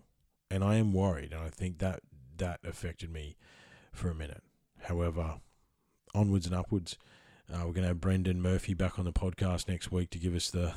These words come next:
the lowdown on what's been going on. And this podcast, this is cool, okay? We, it was late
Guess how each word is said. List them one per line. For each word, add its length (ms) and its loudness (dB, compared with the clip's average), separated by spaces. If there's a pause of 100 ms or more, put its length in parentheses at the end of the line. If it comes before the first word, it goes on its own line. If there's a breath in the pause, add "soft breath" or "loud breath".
(120)
the 80 0
lowdown 420 4
on 60 0
what's 200 -2
been 160 -2
going 300 2
on. 200 0 (640 loud breath)
And 120 6
this 140 8
podcast, 520 8
this 200 8
is 120 6
cool, 340 12
okay? 380 4
We, 280 4 (180)
it 140 -6
was 160 -2
late 420 2